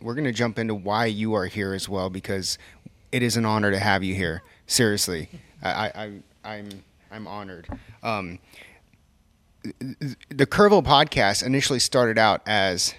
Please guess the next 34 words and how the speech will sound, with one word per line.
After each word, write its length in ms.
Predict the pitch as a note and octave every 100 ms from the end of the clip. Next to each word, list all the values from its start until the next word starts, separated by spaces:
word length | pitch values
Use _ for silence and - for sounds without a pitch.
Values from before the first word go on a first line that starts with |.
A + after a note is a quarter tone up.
| - _
the 220 | A#2 G#2+ F#2
Kerrville 300 | C3+ A#2 A#2
Small 260 | B2+ A2
Business 400 | G#2 A2 B2 G#2+
Network 480 | C3 C#3 F#2+ D2 - G#2
during 220 | A#2 A2+
the 60 | G#2
pandemic 640 | A#2+ G2 G2+ F#2 B1 - - - _
to 100 | -
get 120 | G#2
everybody 540 | A2+ B2 B2 B2+ A#2+ A#2 G#2+
on 380 | G2+ F#2+ F#2 - -
one 260 | - A2 A#2+
Facebook 440 | A#2+ A2+ - F2+
page 420 | - F2 F2 E2 - - - - - _ _ _ -
initially 640 | - G2+ A#2 - C2+ F2
so 240 | A2 - F#2+
I 120 | F#2+
could 160 | G#2+ G#2
sell 280 | - A#2
to 160 | D3 G#2
them. 240 | A#1+ A1 - - _ -
I'm 100 | G#2
gonna 140 | D#3
be 140 | A#2 G#2+
very 260 | G#2+ G2+
transparent. 720 | F#2+ G2 F#2+ - G#2 G2+ G1+ _ _
I 140 | - C3
was 240 | C#3 A#2
in 140 | A#2
it 80 | A#2
for 100 | -
the 80 | G2+
money, 400 | G2+ G#2+ E2 F#2+